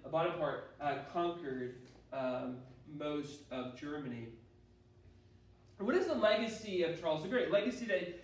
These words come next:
his legacy was that really he kind of expanded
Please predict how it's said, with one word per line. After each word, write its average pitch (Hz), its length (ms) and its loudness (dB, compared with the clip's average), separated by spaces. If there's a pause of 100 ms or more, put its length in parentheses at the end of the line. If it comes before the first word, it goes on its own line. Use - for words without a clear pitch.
(100)
his 196 300 -2
legacy 233 360 0
was 185 120 0
that 180 120 2
really 247 260 0
he 190 140 -2
kind 208 240 0
of 196 80 -2
expanded 190 1120 0